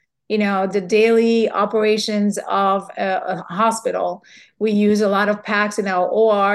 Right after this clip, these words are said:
Rs, and the O Rs are, you know, some of the highest <laughs> revenue generating areas. And so you don't wanna compromise, you know, somebody going into surgery or anything that has to do with surgery.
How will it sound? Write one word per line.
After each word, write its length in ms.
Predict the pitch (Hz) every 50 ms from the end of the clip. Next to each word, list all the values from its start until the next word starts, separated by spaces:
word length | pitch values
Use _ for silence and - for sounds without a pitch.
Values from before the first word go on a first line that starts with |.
| 202 214
Rs, 160 | 214 208 - -
and 360 | - 180 190 190 196 190 190
the 120 | 196 190
O 280 | - 185 220 220 208 202
Rs 400 | 202 202 202 208 220 220 202 202
are, 480 | 202 196 196 196 190 190 190 185 180 - 196
you 80 | 202
know, 220 | 196 185 190 190 190
some 180 | - - 202
of 80 | 202 196
the 80 | 190
highest 460 | 190 208 214 202 214 214 208 208 - 165 165
<laughs> 80 | - -
revenue 560 | 175 180 185 190 202 202 202 196 196 190 190
generating 640 | 175 180 185 214 214 214 202 196 196 185 180 185 185
areas. 420 | 196 196 196 185 175 165 156 165
And 140 | 180 185 -
so 80 | - 180
you 120 | 185 196
don't 120 | 208 247
wanna 260 | 254 254 240 233 208 -
compromise, 880 | - 226 220 226 214 220 214 202 196 180 185 180 180 185 190 196 185 208
you 60 | 202
know, 200 | 185 175 180 185
somebody 420 | - - 220 208 202 202 190 190
going 320 | 185 190 185 185 185 185 185
into 220 | 190 190 - 175
surgery 540 | - - 247 233 233 214 196 208 208 202 196
or 160 | 185 180 180 -
anything 380 | 254 262 254 247 220 226 214 196
that 120 | 190 190
has 280 | 185 180 175 175 - -
to 40 | -
do 100 | 175 -
with 140 | - -
surgery. 540 | - - 98 - 95 - - - - - 202